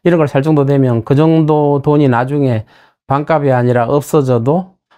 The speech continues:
어, 약간의 타격이 받을 수 있을 정도의 사람들만 사는 거예요.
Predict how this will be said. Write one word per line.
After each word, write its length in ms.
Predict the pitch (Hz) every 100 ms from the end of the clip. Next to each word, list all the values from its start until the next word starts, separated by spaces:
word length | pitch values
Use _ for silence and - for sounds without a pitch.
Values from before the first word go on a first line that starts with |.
| _
어, 160 | 104 110
약간의 340 | 135 156 135
타격이 680 | - 175 165 156 143 156 147
받을 240 | 160 156
수 100 | 135
있을 240 | 117 151 143
정도의 640 | 151 151 143 139 135 127
사람들만 440 | 143 147 131 151
사는 220 | 165 185
거예요. 520 | 196 101 101 135 107